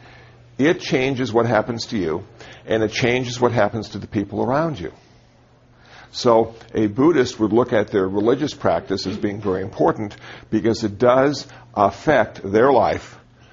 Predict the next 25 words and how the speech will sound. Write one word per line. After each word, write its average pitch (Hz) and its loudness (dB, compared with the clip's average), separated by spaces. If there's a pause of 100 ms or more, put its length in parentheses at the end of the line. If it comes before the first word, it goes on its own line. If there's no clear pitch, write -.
(540)
and 110 -4
the 110 2
lives 104 2
of 95 -12
people 98 -4
around 98 -6
them. - -14 (720)
And 107 -4
last 135 2
but 180 0
not 160 0
least 170 -2 (540)
is 131 0
mind, 113 -2 (240)
our 101 -2
consciousness. 151 -6 (680)
Our 135 4
consciousness 180 0
creates 151 0
a 127 2
lot 123 2
of 170 -2
stuff - -4
for 71 -4
us. - -12